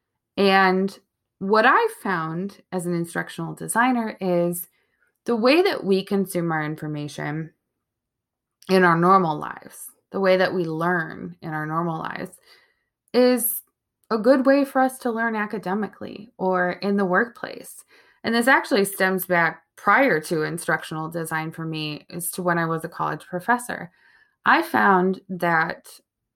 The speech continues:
if I got my students to look up an article or something on their phones, they were way more engaged in the discussion than if I had printed out copies of the article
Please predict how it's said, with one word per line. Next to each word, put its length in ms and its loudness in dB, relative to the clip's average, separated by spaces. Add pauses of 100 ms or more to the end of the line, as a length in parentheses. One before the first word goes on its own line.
(200)
if 200 -2
I 300 6
got 240 0
my 160 -2
students 640 -6
to 120 -6
look 320 -4
up 280 0
an 140 -6
article 560 -4
or 120 -2
something 500 -8
on 180 -4
their 140 0
phones, 600 -2 (1000)
they 100 2
were 200 6
way 160 6
more 220 4
engaged 520 -4
in 100 -6
the 100 -6
discussion 920 -2 (580)
than 420 4
if 200 -2
I 120 6
had 220 2
printed 640 2
out 340 4
copies 540 -4
of 140 -6
the 140 2
article 880 0